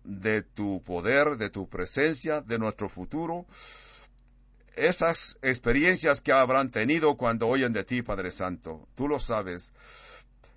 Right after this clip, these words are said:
De vez en cuando leen su Biblia, de vez en cuando oran, Padre Santo,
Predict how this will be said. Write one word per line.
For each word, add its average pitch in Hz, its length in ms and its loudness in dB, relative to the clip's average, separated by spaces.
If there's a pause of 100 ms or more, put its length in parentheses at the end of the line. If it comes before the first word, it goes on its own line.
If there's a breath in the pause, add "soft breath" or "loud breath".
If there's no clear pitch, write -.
(180)
De 113 140 -2
vez 156 180 2
en 143 80 0
cuando 139 320 2
leen 120 220 2
su 101 280 -6
Biblia, 151 600 0 (220)
de 113 100 -4
vez 131 160 0
en 123 80 -2
cuando 131 420 -2
oran, 156 420 6
Padre 139 320 0
Santo, 139 520 -4